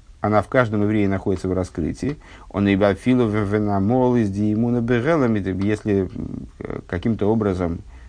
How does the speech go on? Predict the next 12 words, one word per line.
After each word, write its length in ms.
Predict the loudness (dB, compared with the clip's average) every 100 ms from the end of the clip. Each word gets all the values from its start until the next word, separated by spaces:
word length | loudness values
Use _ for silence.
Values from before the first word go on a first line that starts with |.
| -14
э, 680 | -6 0 2 2 2 2 0 -4 -12 -20 -20 -20 -20 -14
вера 440 | -6 2 4 4 4
оказалась, 540 | 2 0 2 0 0 -6 -10
да, 300 | -2 2 2
в 60 |
сокрытии 680 | 0 -2 0 0 0 -2 -4 -4 -12 -20 -20 -20 -20 -20 -20 -18
какой-то 560 | -8 -6 -2 0 2 2
раз – 320 | 2 2 -6 -20 -20 -6
да, 140 | -4
в 60 | -2
какой-то 380 | -2 0 0 0
момент, 440 | 2 2 0 -2